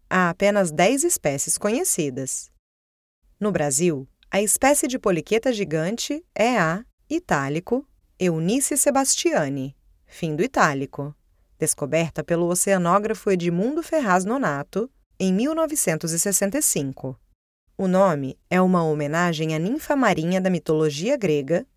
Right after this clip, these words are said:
Eunice, e também à cidade paulista de São Sebastião,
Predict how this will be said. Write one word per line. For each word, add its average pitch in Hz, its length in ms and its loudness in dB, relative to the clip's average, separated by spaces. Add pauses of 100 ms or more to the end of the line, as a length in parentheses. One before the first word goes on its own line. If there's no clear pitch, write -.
(120)
Eunice, 233 720 -2 (280)
e 180 80 -4
também 175 440 0
à - 20 -4
cidade 190 400 0
paulista 202 540 0
de 175 100 -6
São 269 220 0
Sebastião, 285 760 0